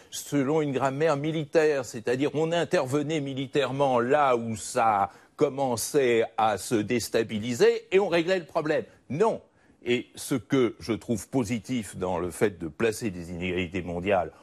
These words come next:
au centre, au, de, euh, euh, ce, cet ordre du jour, c'est justement pour démontrer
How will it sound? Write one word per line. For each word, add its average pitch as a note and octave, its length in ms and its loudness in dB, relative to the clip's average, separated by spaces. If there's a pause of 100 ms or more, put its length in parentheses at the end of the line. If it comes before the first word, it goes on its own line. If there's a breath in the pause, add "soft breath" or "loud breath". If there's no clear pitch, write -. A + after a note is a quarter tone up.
(180 loud breath)
au F#2 120 -6
centre, B2 500 -2 (160)
au, F#2+ 180 -2 (360 loud breath)
de, F2+ 460 -2
euh, E2 340 -4
euh, D#2+ 140 -8
ce, D2+ 520 -8
cet - 300 -12
ordre D#2 300 -8
du D#2 180 -12
jour, A3 260 -4 (220 loud breath)
c'est - 180 -12
justement A2+ 640 -2
pour - 260 -8
démontrer B2+ 800 0